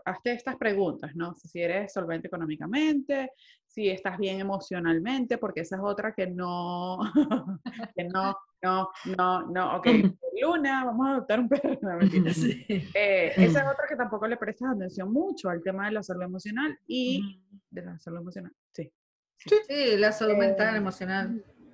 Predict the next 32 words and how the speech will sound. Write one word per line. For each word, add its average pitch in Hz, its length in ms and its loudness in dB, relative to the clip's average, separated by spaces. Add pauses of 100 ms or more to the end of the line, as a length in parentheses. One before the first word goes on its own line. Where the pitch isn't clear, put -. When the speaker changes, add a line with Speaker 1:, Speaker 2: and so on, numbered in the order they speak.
(720)
Speaker 1:
eh, 202 340 2
y 214 100 -2
es 233 100 2
algo 247 240 4
muy 214 180 0
importante 202 640 -4
porque, 170 880 -4 (200)
concha, - 320 -8
le 175 80 -6
pasan 190 320 -8
muchas 254 240 -8
cosas 254 300 -6
en 247 80 -4
el 240 100 -6
embarazo 226 460 -6
que, 185 380 -8 (640)
que 202 120 -2
te 190 100 2
pueden 175 220 -2
afectar 165 420 -6
eso 160 120 -14
también, 208 260 -6
el 185 80 -8
embarazo 190 240 -6
y 220 40 -2
después. 180 220 -10 (300)
Y 320 360 2
otra 214 300 0
de 240 60 0
las 254 100 -4
preguntas 277 480 -2
era, 240 360 -2